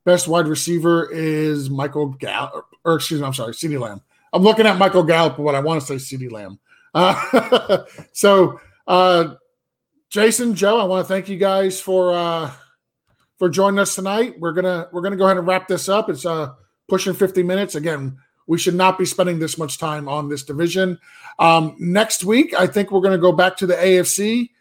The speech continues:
Um, Jason, be-, being that it's your big return here, what, uh,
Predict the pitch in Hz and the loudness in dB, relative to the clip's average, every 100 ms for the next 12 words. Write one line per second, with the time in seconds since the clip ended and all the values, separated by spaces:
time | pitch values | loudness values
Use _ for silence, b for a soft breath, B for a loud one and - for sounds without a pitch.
0 | _ _ - 175 175 180 170 160 - _ | _ _ 0 4 4 4 2 -2 -8 _
1 | _ _ - 170 226 277 202 165 135 131 | _ _ -14 2 4 4 0 -4 -8 -8
2 | 185 - 175 208 214 208 190 185 196 190 | -10 -12 _ -2 0 0 -2 -2 0 4
3 | 190 175 175 196 196 170 156 143 135 b | 4 4 2 2 0 -2 -4 -6 -8 b
4 | b _ 147 190 208 202 185 | b _ 0 2 4 4 4